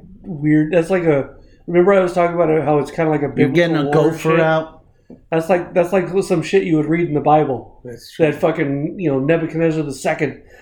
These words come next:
Speaker 1: flooded the tunnels with
Speaker 3: With
Speaker 1: fucking the
Speaker 3: seawater.
Speaker 1: sea, opened up the sea, and fucking, like, I could see that shit.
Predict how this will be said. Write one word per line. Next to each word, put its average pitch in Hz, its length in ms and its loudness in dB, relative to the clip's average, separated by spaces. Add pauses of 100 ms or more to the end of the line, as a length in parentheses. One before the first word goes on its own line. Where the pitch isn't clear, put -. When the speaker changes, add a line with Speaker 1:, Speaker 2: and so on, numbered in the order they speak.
(300)
Speaker 1:
flooded 196 320 4
the 160 80 -4
tunnels 175 500 2
with 143 120 2
Speaker 3:
With - 80 -6
Speaker 1:
fucking 143 320 0
the 156 80 2
Speaker 3:
seawater. - 200 -2
Speaker 1:
sea, 175 600 0 (200)
opened 202 360 2
up 190 160 -2
the 175 80 -10
sea, 185 420 0
and 156 140 0
fucking, 185 280 0
like, 170 280 0 (240)
I 185 120 0
could 180 160 -8
see 226 480 -4
that 156 260 0
shit. - 420 -4